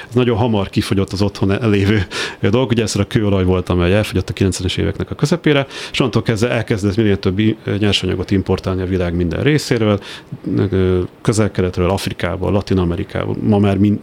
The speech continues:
tehát a, a világ nyersanyag, nagy nyersanyag export, és szinte mind Kínába. Tehát Kín-, Kína legfontosabb piacuk. Kínában ott, ö, feldolgozói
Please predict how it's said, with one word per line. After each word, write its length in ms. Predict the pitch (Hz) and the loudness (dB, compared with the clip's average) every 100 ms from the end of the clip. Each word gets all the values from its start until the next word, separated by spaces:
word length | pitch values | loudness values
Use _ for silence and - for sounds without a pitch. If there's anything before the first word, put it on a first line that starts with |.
| - | -6
tehát 200 | - 98 | -6 -2
a, 280 | 92 85 - - - | 0 -2 -4 -20 -10
a 140 | - 101 | -4 0
világ 300 | 110 113 98 | 2 2 2
nyersanyag, 480 | 107 104 - 95 95 | 2 2 2 2 4
nagy 240 | 101 104 | 2 2
nyersanyag 400 | 104 98 92 92 | 2 2 2 2
export, 320 | 98 - 98 | 0 -2 -4
és 100 | 98 | -4
szinte 220 | - 92 | -2 0
mind 220 | 98 107 - | 4 2 2
Kínába. 540 | 101 95 87 87 95 - - | 0 0 0 -2 -6 -8 -16
Tehát 260 | - - | -14 -8
Kín-, 220 | - 120 | -2 0
Kína 220 | 110 113 98 | 2 0 2
legfontosabb 500 | 95 - 95 - - | 0 -2 -2 -2 -2
piacuk. 440 | 165 165 - 151 - - - - | 0 2 0 -2 -6 -14 -14 -4
Kínában 420 | 165 131 113 131 | 0 2 2 2
ott, 300 | 143 - - 117 | 0 -4 -10 -2
ö, 380 | 120 117 113 110 | 2 4 4 0
feldolgozói 840 | - - - 135 110 110 104 104 | -4 -6 -2 0 0 2 4 2